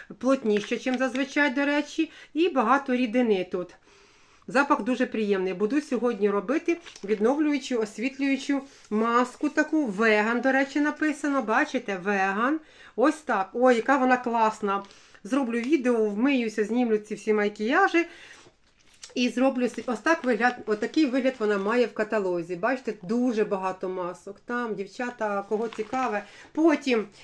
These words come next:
я взяла, звісно, е, ма-, о-, ось такі, ось такі точкові я взяла, е, зараз. Попрощайся з прищами, постакне і неестетичними плямами.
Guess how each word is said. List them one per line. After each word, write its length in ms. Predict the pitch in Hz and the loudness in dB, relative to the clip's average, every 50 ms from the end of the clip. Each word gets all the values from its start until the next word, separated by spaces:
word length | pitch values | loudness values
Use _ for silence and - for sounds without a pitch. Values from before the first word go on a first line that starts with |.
| - | -8
я 220 | - 220 254 302 320 | -2 0 2 4 4
взяла, 440 | 269 233 226 269 269 269 262 233 214 | 4 4 4 4 6 6 4 4 2
звісно, 640 | 202 233 247 285 262 - - - - 208 196 185 175 - - - - - - - | 0 0 2 2 2 0 -2 -2 0 0 0 0 -2 -6 -14 -20 -20 -20 -16 -10
е, 200 | - 196 196 196 | -6 -4 -2 0
ма-, 280 | 202 226 262 262 247 254 226 | 2 4 6 6 4 4 2
о-, 220 | 220 220 226 254 247 | 2 0 0 0 0
ось 140 | 277 285 269 | 0 -2 -2
такі, 520 | - - 269 269 - 269 269 247 220 - - - _ _ _ _ _ _ _ _ _ _ - - _ _ _ _ - - - - _ | -2 -2 -4 -2 -2 -2 0 0 0 -2 -4 -8 _ _ _ _ _ _ _ _ _ _ -20 -20 _ _ _ _ -20 -20 -20 -14 _
ось 160 | - 254 262 254 | 2 2 2 2
такі 280 | - 285 269 - 269 | 0 -2 -2 -2 -4
точкові 640 | 262 - - 294 269 247 254 - - - 240 214 233 | -2 0 2 4 4 4 2 0 -2 -2 -2 0 0
я 140 | 220 220 226 | -2 0 0
взяла, 520 | 202 196 202 233 233 233 233 220 202 196 180 - - - - - - - | -2 -2 -2 -2 0 2 4 4 4 2 0 -4 -14 -20 -20 -20 -16 -12
е, 260 | 196 190 190 196 190 - - - - - - | -8 -6 -6 -6 -8 -10 -16 -20 -20 -16 -14
зараз. 540 | 214 185 202 214 208 190 196 196 - - - - _ _ _ _ _ _ _ _ _ _ _ _ _ _ _ _ _ - - _ | -8 -4 -2 0 0 0 -2 -6 -8 -12 -20 -20 _ _ _ _ _ _ _ _ _ _ _ _ _ _ _ _ _ -20 -16 _
Попрощайся 560 | - 233 - 254 254 254 - 302 285 285 262 | -8 -2 0 0 0 2 2 0 0 0 0
з 60 | 247 | -4
прищами, 580 | - - 254 233 - - 320 320 302 269 247 - - 175 - | -4 -4 -4 -4 -2 0 2 2 4 2 2 0 -4 -6 -2
постакне 560 | - 269 262 269 - 240 240 247 277 294 320 | -2 -2 0 0 -2 -4 -2 0 0 0 0
і 180 | 302 - 254 233 | 0 0 -2 -2
неестетичними 760 | 233 240 240 226 - - 247 - 302 277 - - 277 262 247 | 0 0 -2 -2 -4 -6 -6 -4 -4 -6 -4 -2 0 0 0
плямами. 640 | 247 247 - 220 220 208 196 185 180 170 175 175 | 0 0 0 2 2 2 2 2 0 0 -2 -2